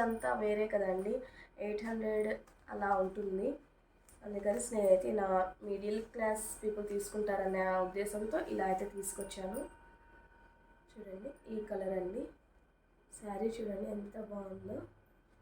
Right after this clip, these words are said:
బ్లౌజ్ ఈ కలర్, ఆపోజిట్ కలర్ అయితే వచ్చింది. కాఫీ బ్రౌన్ కలర్.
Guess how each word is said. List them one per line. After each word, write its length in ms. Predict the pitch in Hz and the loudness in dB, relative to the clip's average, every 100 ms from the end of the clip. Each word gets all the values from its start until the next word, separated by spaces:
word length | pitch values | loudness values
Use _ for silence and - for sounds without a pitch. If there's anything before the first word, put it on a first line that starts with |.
| - - - - 196 | -20 -16 -14 -12 -8
బ్లౌజ్ 420 | 190 196 208 226 302 370 - 220 | -4 -2 -2 -2 -2 -2 -10 -12
ఈ 20 | 214 | -10
కలర్, 220 | 196 202 202 | -6 -2 -2
ఆపోజిట్ 380 | 196 208 247 240 | -4 -4 -4 -2
కలర్ 180 | 214 190 180 | -2 2 2
అయితే 120 | 190 | 4
వచ్చింది. 340 | 185 - 196 214 - | 2 2 -6 -6 0
కాఫీ 320 | 202 190 220 214 214 220 - - | 0 0 -2 -2 -2 -4 -12 -8
బ్రౌన్ 320 | 190 190 190 202 | 4 8 8 6
కలర్. 320 | 190 175 170 | 2 4 6